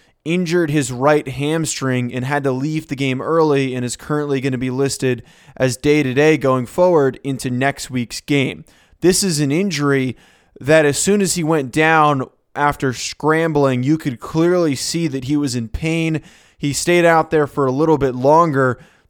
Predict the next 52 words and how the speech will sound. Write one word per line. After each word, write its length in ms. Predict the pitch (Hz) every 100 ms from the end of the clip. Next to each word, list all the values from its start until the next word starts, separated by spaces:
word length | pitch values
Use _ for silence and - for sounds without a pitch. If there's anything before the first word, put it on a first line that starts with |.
| _
and 160 | 139 139
then 100 | 151
after 340 | 160 180 165
trying 340 | - 165 160 151
to 80 |
throw 360 | 127 - 151 147
a 80 | 127
very 240 | 139 160
short 500 | 127 - 160 151 -
pass, 520 | - 147 151 139 131
you 100 | 165
could 180 | 160 139
see 320 | - - 165 147
that 180 | 135
he 160 | 127 151
had 180 | 139 123
no 320 | 127 143 175
power, 480 | - 147 143 143 139
he 100 | 131
could 220 | 127 117
barely 380 | 147 147 165 151
move, 400 | 131 131 135 123 - - _ _ -
and 120 | 151
he 60 |
had 120 | 185 180
to 60 |
come 220 | 156 156
out. 320 | 135 110 95 _ _ _
Now, 220 | 156 160
it 40 | 165
was 160 | 160
a 40 | 135
good 180 | 220 233
thing 140 | 202
that 160 | 160 131
he 120 | 131
came 300 | - 170 151
out 180 | 147 139
of 40 |
the 80 | 123
game 320 | 120 170 214
at 100 | 185
that 200 | 143 120
point 320 | - 127 131
because 320 | 139 117 135
it's 180 | 120 -
not 320 | 147 170 131
worth 300 | 143 160 151
risking 640 | 127 120 147 165 - 151 135
any 180 | 135 127
further 640 | - - 147 156 143 127 -
injury. 640 | 147 190 143 127 127 127